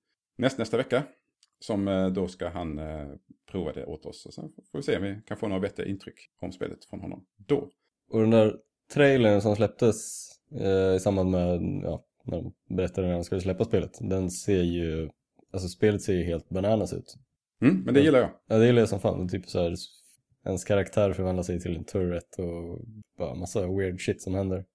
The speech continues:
Speaker 1: Och en kaffekopp.
Speaker 2: Ja, det, ja. Ja, ja.
Speaker 1: Om inte specialutgåvan har en kaffekopp i sig så blir jag lite besviken.
Speaker 2: Ja, eller hur?
Speaker 1: Mm, en annan besvikelse är ju att, eh, de har bestämt sig för att göra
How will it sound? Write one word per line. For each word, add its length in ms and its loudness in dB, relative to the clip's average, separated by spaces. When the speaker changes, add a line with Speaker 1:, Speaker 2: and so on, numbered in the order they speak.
Speaker 1:
Och 60 -4
en 60 0
kaffekopp. 420 -4
Speaker 2:
Ja, 280 4
det, 240 -2
ja. 260 -6
Ja, 120 2
ja. 260 0
Speaker 1:
Om 80 6
inte 140 4
specialutgåvan 680 6
har 180 4
en 80 -2
kaffekopp 460 -4
i 100 -4
sig 160 -10
så 140 -8
blir 140 -4
jag 80 -2
lite 120 -8
besviken. 340 -14
Speaker 2:
Ja, 200 8
eller 100 4
hur? 240 -2
Speaker 1:
Mm, 200 6
en 80 8
annan 180 10
besvikelse 540 6
är 360 8
ju 240 4
att, 400 -2
eh, 420 6
de 180 2
har 100 2
bestämt 320 0
sig 100 -4
för 100 -2
att 100 -6
göra 200 0